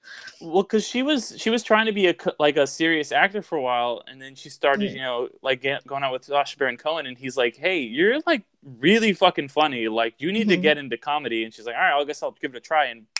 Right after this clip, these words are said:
Speaker 1: boom, you know, like, i-, inst-, like, he, he had a good eye for it because instantly, like, she's got just that kind of this natural, it's, it's, like, very, like, it's not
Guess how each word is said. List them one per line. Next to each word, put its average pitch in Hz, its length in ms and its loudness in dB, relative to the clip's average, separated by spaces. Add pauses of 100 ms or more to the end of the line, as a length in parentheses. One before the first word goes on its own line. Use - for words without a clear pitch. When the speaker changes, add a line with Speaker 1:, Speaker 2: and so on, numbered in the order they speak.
(120)
Speaker 1:
boom, 143 320 -4
you 113 120 -12
know, 110 240 -8
like, 107 260 -4 (840)
i-, 135 180 -4
inst-, 165 360 2
like, 139 180 2
he, 165 200 4
he 151 220 -2
had 151 100 4
a 139 40 0
good 143 140 0
eye 139 180 2
for 113 220 -8
it 107 80 -10
because 113 240 -12 (100)
instantly, 131 560 -4
like, 107 200 -4
she's 135 280 -10
got 139 260 4 (460)
just 160 160 -4
that 180 140 6
kind 196 100 -4
of 170 60 -4
this 147 160 -6
natural, 139 520 0
it's, 131 240 -6
it's, 131 320 -6
like, 131 220 -2
very, 131 300 2
like, 131 200 -2
it's 131 120 -10
not 160 200 2